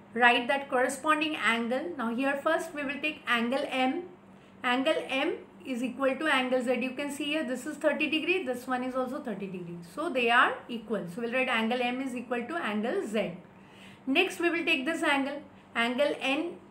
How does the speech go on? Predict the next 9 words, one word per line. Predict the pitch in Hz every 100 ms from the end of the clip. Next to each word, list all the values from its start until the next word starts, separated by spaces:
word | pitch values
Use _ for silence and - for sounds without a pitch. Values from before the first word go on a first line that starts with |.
| -
is | 277 330
equal | 285 208 233 220
to | 302
angle | 285 220 220 247 415 - - - - - - -
X. | - 262 - - - - - - - - - -
Both | 233 302 381 339
measure | 254 214 294 370 -
forty | - 247 - 247
degree. | 214 180 175